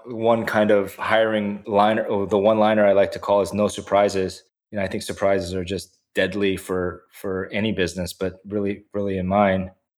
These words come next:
So we had a lot of surprises in my first company. Every day was a unique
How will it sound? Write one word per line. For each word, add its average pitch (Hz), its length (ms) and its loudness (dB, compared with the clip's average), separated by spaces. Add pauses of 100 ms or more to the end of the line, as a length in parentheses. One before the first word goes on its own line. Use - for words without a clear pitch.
(140)
So 95 680 -4
we 107 100 -2
had 110 60 2
a 104 60 4
lot 98 180 4
of 95 60 0
surprises 90 720 -4
in 107 60 -14
my 92 120 -8
first 90 200 -10
company. 87 500 -10
Every 95 160 -6
day 92 180 -2
was 90 460 -6 (360)
a 104 40 -10
unique 95 580 -6